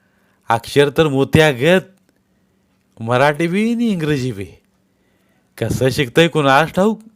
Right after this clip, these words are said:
घरात कोण शिकवत नाही त्याला. नाव काढणार बघ हे माझं,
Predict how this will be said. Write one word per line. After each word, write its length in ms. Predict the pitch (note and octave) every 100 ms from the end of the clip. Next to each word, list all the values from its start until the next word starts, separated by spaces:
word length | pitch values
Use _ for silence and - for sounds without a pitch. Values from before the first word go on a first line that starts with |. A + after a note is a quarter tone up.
| _ _ _ _ _ _ _ _ B2
घरात 380 | G#2 A#2 D3+ D#3+ -
कोण 160 | F3+
शिकवत 340 | C3+ C3 D#3+ C#3+
नाही 220 | C#3+ C3+
त्याला. 340 | C#3 A#2 A2+ F#2 - _ _ _ _ _ _ _ _ _
नाव 300 | A2+ C3 C#3+
काढणार 360 | D3 C3+ F3 G3+
बघ 140 | G#3+
हे 100 | G#3+
माझं, 640 | G#3 F#3 E3+ D#3 C3+ G#2+